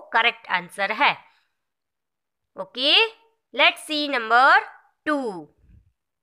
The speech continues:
Fill in the empty space, मतलब नीचे एम्प्टी स्पेस है, उसमें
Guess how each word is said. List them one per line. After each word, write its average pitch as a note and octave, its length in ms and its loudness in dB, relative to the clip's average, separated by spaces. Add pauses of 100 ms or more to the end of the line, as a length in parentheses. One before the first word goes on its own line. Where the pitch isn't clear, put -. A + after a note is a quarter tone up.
(800)
Fill E4+ 400 -4
in A3 200 -8
the B3+ 220 0
empty A#3 480 -10 (260)
space, G3+ 480 -10 (540)
मतलब G#3 260 -8
नीचे A#3+ 480 -8 (760)
एम्प्टी A#3 320 -10
स्पेस B3 380 -12
है, C#4+ 120 -2
उसमें B3+ 580 -6